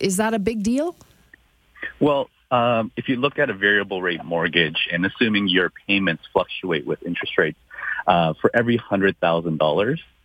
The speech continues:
Speaker 2: of balance, your payment will increase by about twenty-six dollars a month. Uh, for anyone who has a home equity line of credit, a hundred thousand dollar balance would mean a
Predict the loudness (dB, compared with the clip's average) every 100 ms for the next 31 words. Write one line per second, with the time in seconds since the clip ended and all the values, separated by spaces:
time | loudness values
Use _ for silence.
0 | _ 0 2 2 0 0 2 2 0 2
1 | 0 2 -2 0 -2 -2 -2 0 0 0
2 | -2 -12 0 0 0 -4 -2 0 0 -4
3 | -2 -2 0 -4 -2 -4 -4 -16 -20 -14
4 | -14 -2 0 0 0 2 2 0 -2 _
5 | _ _ _ -2 0 2 0 0 0 -2
6 | -4 0 0 0 0 0 0 -2 -2 0
7 | 2 2 0 -2 -20 -4 -2 0 0 2
8 | 2 0 0 0 0 -2 2 2 4 2
9 | 0 -2 -2 2 2